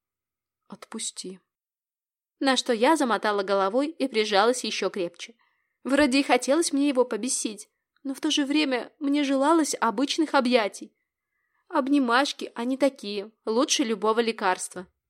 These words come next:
"Повторяю в последний раз. Отпусти".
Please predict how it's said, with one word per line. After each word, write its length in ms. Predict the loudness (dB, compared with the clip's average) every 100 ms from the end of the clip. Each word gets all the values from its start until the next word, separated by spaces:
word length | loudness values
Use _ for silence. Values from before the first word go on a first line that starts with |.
| _ _ _ _ _ _ _ _ -8
"Повторяю 800 | -8 -6 -8 -6 -6 -4 -6 -8
в 80 |
последний 600 | -10 -8 -8 -8 -8 -8
раз. 400 | -8 -10 -12 -14 _ _ _ _ _ _ -6
Отпусти". 880 | -6 -6 -12 -8 -8 -8 -14 -16